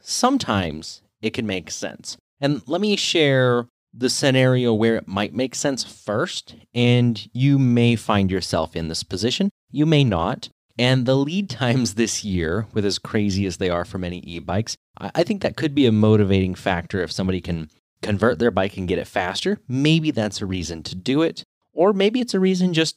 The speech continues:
to do it to get on something right now while you wait for that awesome e-bike that you already pre-ordered. But whatever the case is,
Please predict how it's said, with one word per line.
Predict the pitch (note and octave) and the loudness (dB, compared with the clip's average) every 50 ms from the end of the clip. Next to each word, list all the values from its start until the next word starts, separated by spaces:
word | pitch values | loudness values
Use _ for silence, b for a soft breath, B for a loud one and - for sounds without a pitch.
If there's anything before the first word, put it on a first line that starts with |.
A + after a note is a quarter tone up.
| _ _ _ _ _ _ _ | _ _ _ _ _ _ _
to | - C#3+ | -4 -4
do | C3+ A2+ G#2+ A#2+ C#3 D#3+ | -4 0 0 2 2 2
it | D#3+ - - - | 2 -2 -4 -8
to | - - A2+ | -8 -8 -4
get | - B2+ C3 | 0 0 0
on | B2+ B2+ A2 G#2 F#2+ | 2 0 0 -2 -4
something | - - - - B2 C3 F#3 F#3+ - A#2+ G2 E2+ | -6 -6 -4 -2 0 0 -2 -2 -2 -2 -2 -2
right | E2+ E2 D#2 C#2 | -4 -6 -6 -6
now | E2 F2+ G2+ | -4 -2 0
while | A2 A#2+ B2+ C#3 | 2 2 2 2
you | D3+ D3+ C#3 | 2 0 0
wait | C3+ D#3+ G3 - A2 | 0 0 0 0 -2
for | - - A#2+ | -4 -2 0
that | G#2+ G2+ F#2 F2 - _ _ - | 0 0 0 -2 -4 _ _ -8
awesome | G2 F#2+ G2 G2 - - A2 F#2+ F#2 - | -6 -6 -6 -4 -4 -4 -4 -4 -4 -2
e-bike | G2+ G2 G2 E2 F2+ E2+ E2+ E2 - - - - | -2 -2 0 0 0 -2 -2 -4 -8 -14 -6 -4
that | G#2 G#2 - | -4 -2 0
you | - F#2+ G2 | 0 0 2
already | G#2 G#2+ G2+ G2+ F#2+ G2 F2 E2+ F2 F2 - _ _ _ _ _ _ | 4 4 4 2 2 0 -2 -4 -8 -10 -14 _ _ _ _ _ _
pre-ordered. | - C#3 C3+ A2+ G2 E2+ D2 C2+ B1 B1 - - _ _ _ _ _ B2 | -2 0 0 2 0 -2 -2 -6 -10 -12 -14 -18 _ _ _ _ _ 0
But | A#2 - - _ | 0 0 -2 _
whatever | - C#3+ F3+ G3+ G#3 G#3+ | -2 2 2 4 4 2
the | G#3+ - | 0 -2
case | - - B2+ C#3+ C#3 B2+ A#2+ - - - - _ - | -4 -4 -2 0 0 0 0 -4 -6 -8 -10 _ 0
is, | A#2 G#2+ F#2 D#2 D2+ D#2+ F#2 A2 - - | 2 2 2 2 0 -2 -4 -6 -6 -8